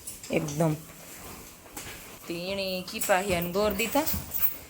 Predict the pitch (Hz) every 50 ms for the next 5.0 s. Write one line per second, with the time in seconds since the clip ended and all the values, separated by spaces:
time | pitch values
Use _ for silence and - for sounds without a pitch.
0 | - - - 175 175 175 180 180 175 180 202 214 214 196 175 170 165 160 160 160
1 | 196 175 170 185 214 233 240 240 220 - - 240 226 196 196 190 185 165 180 160
2 | 156 147 156 151 143 143 151 151 156 160 151 170 185 208 214 233 254 233 269 262
3 | 262 269 269 269 277 320 294 285 254 233 - 220 - - - - - 220 226 226
4 | 214 208 208 196 196 196 320 392 330 214 175 160 160 160 165 156 165 180 170